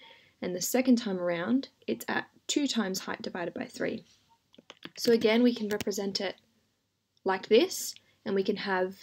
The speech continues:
a inner loop that will represent, um,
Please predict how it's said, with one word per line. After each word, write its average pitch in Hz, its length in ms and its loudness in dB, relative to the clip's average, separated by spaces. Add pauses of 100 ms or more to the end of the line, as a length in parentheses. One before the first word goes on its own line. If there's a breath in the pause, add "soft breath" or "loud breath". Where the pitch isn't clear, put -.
(160)
a 185 440 2 (480)
inner 269 160 10
loop 202 320 6 (240)
that - 220 -2 (100)
will 208 120 0
represent, 190 540 -2 (380)
um, 180 340 -4